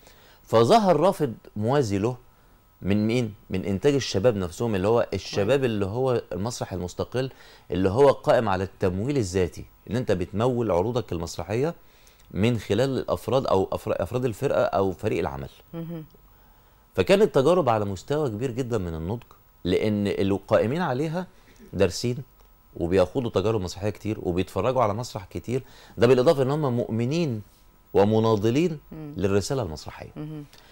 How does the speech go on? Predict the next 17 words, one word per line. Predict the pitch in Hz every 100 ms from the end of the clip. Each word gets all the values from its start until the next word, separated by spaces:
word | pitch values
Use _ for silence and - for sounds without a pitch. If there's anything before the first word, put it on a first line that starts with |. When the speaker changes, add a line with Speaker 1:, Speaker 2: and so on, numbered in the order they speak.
| -
Speaker 1:
فهم | - - 117 127 107 180 220
دول | 180 196
اللي | 143
كانوا | 113 143 131 113 -
لابد | 98 104 120 170
إن | 113
احنا | 117 - 101
نهتم | 90 82 123 117
بيهم | 98 127
ويبقى | 98 92 90
في | 85 139
رعاية | 110 87 127
من | 107 92
الدولة | 85 113 123
والمؤسسة | 95 90 - - 127 123
الثقافية | 107 - 139 82 113
Speaker 2:
أكيد. | 117